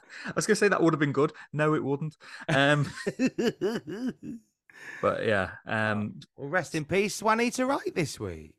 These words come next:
Speaker 1: Yeah. Over in Japan, there was an article in, I've written here Nikan Sport, but it's probably Nippon Sport, and I've written it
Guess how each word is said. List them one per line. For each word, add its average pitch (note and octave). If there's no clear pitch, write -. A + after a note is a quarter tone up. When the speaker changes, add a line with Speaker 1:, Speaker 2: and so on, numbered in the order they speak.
Speaker 1:
Yeah. D#3
Over F3+
in E3+
Japan, E3
there C3
was B2+
an B2+
article B2
in, G#2+
I've C3+
written G#3+
here F#3+
Nikan D#3
Sport, C3
but G#2+
it's G2+
probably A#2+
Nippon A2
Sport, G#2
and G2
I've F#2+
written G2+
it G2